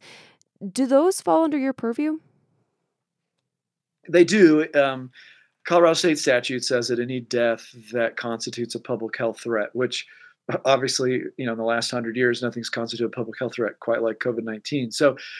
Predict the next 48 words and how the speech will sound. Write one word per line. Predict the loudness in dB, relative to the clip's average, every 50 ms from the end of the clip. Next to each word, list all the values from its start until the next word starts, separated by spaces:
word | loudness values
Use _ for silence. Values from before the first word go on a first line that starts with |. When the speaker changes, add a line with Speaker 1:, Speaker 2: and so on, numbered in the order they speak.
| -16 -18 -12 4
Speaker 2:
yes, | 6 6 6 6 6
they | 4 4
do. | 4 2 0 0 2
The, | 0 -2 -2 -4 _ _ -8
the | -8 -6
truth, | -2 0 0 0 0 0 0 4
though, | 4 4 4 4
is | 0 -2 -4 -4
that | -4 -4 -2 -4
the | -8
vast | -4 2 2 4 4 4 2 0 -4
majority, | -6 -8 -6 -4 -4 -4 -4 -4 -6 -6
the | -6 -2
overwhelming | -2 -2 -2 -2 -2 -2 -2 -4 -6
majority | -10 -10 -8 -6 -6 -4 -4 -6
of | -8
these | -8 -10 -10 -10 -10
deaths | -8 -8 -8 -8 -10 -10 -12 _ _ -20 -20 -20 _ _
don't | 4 4 4
occur | 4 2 2 2 2 2
in | 2
the | 0 -4
home. | -6 -4 -6 -6 -6 -6 -6
They're | -4 -4
not | -4 -6 -6 -8
necessarily | -8 -8 -6 -6 -4 -2 -2 -2 -2 -2 -4 -6
even | -8 -8 -10
sudden | -8 -6 -6 -6 -6 -8 -12 -14 -12
or | -12 -12 -12
unexpected. | -14 -12 _ -12 -6 2 2 2 2 2 -2 -4 -4
These | -4 -6 -6
were | -8 -10 -6
folks | -4 -4 -4 -4 -6 -6
that | -6 -6 -6 -6 -8 -16 -20 -20 -20 -20 -20 -20 _ _ -6
grew | -4 -4 -4
quite | -2 0 0 0 2 2
ill, | 4 4 4 4 4 2
went | -2 -4
to | -6 -8
the | -8 -6 -2
hospital, | -2 -2 -2 -2 -6 -6 -4 -4 -2 0 -2 -2 -2 -4 -6 -8 -10
um, | -10 -10 -8 -8
or | -4 -2 -2 0
were | 0 0 0 0
already | 0 0 -2
in | -4 -6
a | -8
long-term | -10 -10 -10 -12 -14 -14 -16 -14